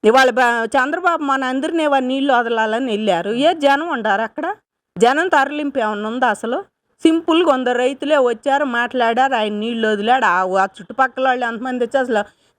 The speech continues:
చాలా సింపుల్గా జరిగింది ఆ ప్రోగ్రామ్. ముఖ్యమంత్రి కాదు, కనీసం మంత్రిగా కూడా అట్లా చేసుకోవట్లేదు. వాళ్ళ మంత్రిగా వచ్చినా కూడా హంగామా చేస్తున్నారు.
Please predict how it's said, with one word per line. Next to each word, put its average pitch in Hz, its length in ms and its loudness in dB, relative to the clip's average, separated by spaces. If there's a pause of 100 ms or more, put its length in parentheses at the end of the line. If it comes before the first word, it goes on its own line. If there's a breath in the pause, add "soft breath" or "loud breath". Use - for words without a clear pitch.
చాలా 254 160 4
సింపుల్గా 302 520 2
జరిగింది 247 440 -2
ఆ 220 40 0
ప్రోగ్రామ్. 254 520 0
ముఖ్యమంత్రి 285 560 -2
కాదు, 233 200 2
కనీసం 262 500 0
మంత్రిగా 294 500 0
కూడా 285 240 0
అట్లా 262 400 2
చేసుకోవట్లేదు. 220 640 0
వాళ్ళ 190 220 0
మంత్రిగా 247 380 0
వచ్చినా 247 340 -2
కూడా 269 180 0
హంగామా 240 360 0
చేస్తున్నారు. 165 540 -4